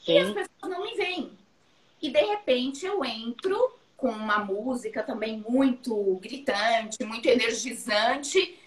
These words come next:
Speaker 1: E faço já uma performance com a, com as mulheres, com as pessoas que estão me assistindo. Então, é muito incrível.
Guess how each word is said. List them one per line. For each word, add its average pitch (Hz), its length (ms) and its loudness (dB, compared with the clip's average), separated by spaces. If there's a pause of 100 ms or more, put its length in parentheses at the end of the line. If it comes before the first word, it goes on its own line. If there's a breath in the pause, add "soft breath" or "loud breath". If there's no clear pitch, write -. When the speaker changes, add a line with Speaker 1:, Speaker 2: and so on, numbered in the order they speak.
(380 soft breath)
Speaker 1:
E 480 380 6
faço 262 460 4
já 233 260 -2
uma 226 200 -6
performance 233 760 -6
com 254 120 -14
a, 208 180 -10
com 208 120 -12
as 208 160 -8
mulheres, 220 580 0
com 233 80 -12
as 226 120 -8
pessoas 233 400 -10
que - 60 -20
estão 240 160 -6
me 220 100 -8
assistindo. 240 720 -4
Então, 330 180 -2
é 415 120 -2
muito 415 260 -4
incrível. 185 720 -6